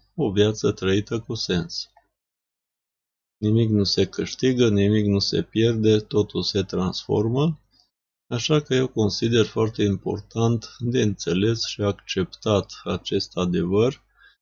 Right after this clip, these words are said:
și în privința modului de a gând-,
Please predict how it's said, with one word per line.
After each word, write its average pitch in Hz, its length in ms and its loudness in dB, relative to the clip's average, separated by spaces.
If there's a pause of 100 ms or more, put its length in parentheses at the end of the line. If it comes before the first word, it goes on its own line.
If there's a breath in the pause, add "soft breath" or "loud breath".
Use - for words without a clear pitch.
(120)
și - 160 -8
în 104 100 0
privința 104 580 0
modului 98 540 0
de 98 160 -2
a 101 80 -4
gând-, 95 420 0